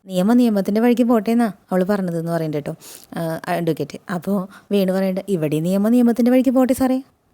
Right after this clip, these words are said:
അപ്പോ അഡ്വക്കേറ്റ് പറയുന്നുണ്ട്, "അങ്ങനെ തന്നെയാണ് പോണ്ടത്. ആ, അവരായിട്ട് ഡിവോഴ്സ് മൂവ്മെന്റ് ഒന്നും നടത്തിയിട്ടില്ലല്ലോ?" "ഇല്ല സാർ" എന്ന് പറയുന്നുണ്ട് കേട്ടോ. അപ്പോ പറയുന്നുണ്ട്, "അത് നന്നായി. ഇനിയിപ്പോ ഇതിൻ്റെ പിന്നാലെ നമുക്ക് ഡിവോഴ്സിലേക്ക് കിടക്കാം." ഈ ഗാർഹിക പീഡനം ഇപ്പോ പണ്ടത്തെ പോലെ അങ്ങോട്ട് വർക്കൗട്ട് ആവുന്നില്ല. ആരെങ്കിലും അതിൻ്റെ പേരിൽ കംപ്ലയിന്റ് കൊടുത്താലേ, ഇപ്പോ പോലീസ്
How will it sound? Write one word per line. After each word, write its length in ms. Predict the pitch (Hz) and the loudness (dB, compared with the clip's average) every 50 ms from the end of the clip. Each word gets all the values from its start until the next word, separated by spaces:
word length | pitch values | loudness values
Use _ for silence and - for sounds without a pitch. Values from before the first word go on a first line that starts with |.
| _ _ | _ _
അപ്പോ 120 | - - 220 | -6 -2 0
അഡ്വക്കേറ്റ് 280 | 214 240 226 214 196 202 | 2 4 4 2 2 2
പറയുന്നുണ്ട്, 280 | 196 190 180 175 175 180 185 | 2 0 -2 -2 -4 -4 -4
"അങ്ങനെ 260 | 185 185 190 208 233 - 233 | -2 -2 -2 0 0 0 -2
തന്നെയാണ് 380 | 208 208 208 226 240 226 208 185 190 | -2 0 0 2 2 2 0 0 -2
പോണ്ടത്. 260 | 170 156 165 185 190 - - - - _ - | -4 -4 -6 -10 -12 -12 -14 -20 -20 _ -6
ആ, 40 | 185 185 165 175 | -4 -2 0 0
അവരായിട്ട് 360 | 180 175 208 220 226 220 254 233 | 2 2 2 2 2 2 4 4
ഡിവോഴ്സ് 280 | 240 196 185 190 190 - | 4 4 2 0 0 0
മൂവ്മെന്റ് 240 | 196 190 196 202 214 233 | 0 0 0 2 2 2
ഒന്നും 100 | 240 247 | 2 2
നടത്തിയിട്ടില്ലല്ലോ?" 500 | 240 240 254 240 - 247 262 247 247 269 269 _ _ _ _ _ _ _ - | 2 0 0 0 2 2 2 2 2 0 -4 _ _ _ _ _ _ _ -8
"ഇല്ല 140 | 233 220 254 - | -2 0 0 2
സാർ" 100 | 247 233 202 | 2 2 2
എന്ന് 120 | 202 196 | 2 0
പറയുന്നുണ്ട് 340 | 190 185 180 170 165 151 165 | 0 0 -2 -4 -4 -4 -6
കേട്ടോ. 40 | 165 - - - - - - - 175 | -8 -8 -10 -18 -20 -14 -8 -6 -4
അപ്പോ 100 | 170 - | -2 -2
പറയുന്നുണ്ട്, 260 | 196 185 170 160 151 156 | -2 -2 -2 -2 -2 -2
"അത് 80 | 151 185 196 | 0 0 0
നന്നായി. 240 | 185 165 147 - - - 180 | 0 0 -4 -6 -8 -6 -4
ഇനിയിപ്പോ 280 | 175 165 165 - - 190 190 - 190 190 | -2 -2 -2 0 0 0 0 0 -2 -2
ഇതിൻ്റെ 260 | 170 175 175 190 196 202 | -2 0 0 0 2 2
പിന്നാലെ 280 | 233 220 202 196 202 214 214 | 2 2 2 2 2 2 2
നമുക്ക് 220 | 196 196 190 226 226 | 0 0 0 0 2
ഡിവോഴ്സിലേക്ക് 420 | 214 214 208 208 208 196 190 - 220 | 2 2 0 0 0 -2 0 0 0
കിടക്കാം." 260 | 208 208 - 196 196 - _ _ _ _ _ _ | 0 0 -2 -6 -10 -10 _ _ _ _ _ _
ഈ 80 | 180 175 170 | -14 -6 -2
ഗാർഹിക 480 | 185 170 165 165 175 - 185 170 - 185 175 | 0 0 0 0 0 -2 -4 -2 -2 0 0
പീഡനം 260 | 190 185 208 233 254 277 277 | 0 0 2 2 2 2 2
ഇപ്പോ 100 | 294 302 262 | 0 0 0
പണ്ടത്തെ 280 | 294 269 247 247 - 262 247 | 0 0 0 0 0 -2 0
പോലെ 140 | 262 254 247 247 | 0 0 2 2
അങ്ങോട്ട് 200 | 247 247 247 247 | 2 2 0 0
വർക്കൗട്ട് 340 | 233 220 - 214 208 196 220 | -2 -2 -2 -4 -2 -2 -2
ആവുന്നില്ല. 320 | 196 170 170 170 160 151 143 - - - - - 170 | -4 -4 -4 -6 -6 -8 -12 -14 -18 -20 -10 -4 -2
ആരെങ്കിലും 300 | 165 170 165 170 185 214 214 | -2 0 0 0 0 0 0
അതിൻ്റെ 160 | 226 220 233 | 2 2 4
പേരിൽ 200 | 254 254 220 240 233 240 | 4 4 4 2 2 0
കംപ്ലയിന്റ് 340 | 233 214 190 185 180 185 202 208 | 0 0 0 0 0 0 0 0
കൊടുത്താലേ, 340 | 190 185 - 175 160 - - - | 0 -2 -4 -6 -8 -8 -10 -10
ഇപ്പോ 100 | - 190 175 175 202 | -6 -6 -2 0 0
പോലീസ് 420 | 190 180 170 170 170 - - 196 | 0 0 0 -2 -4 -4 -4 -4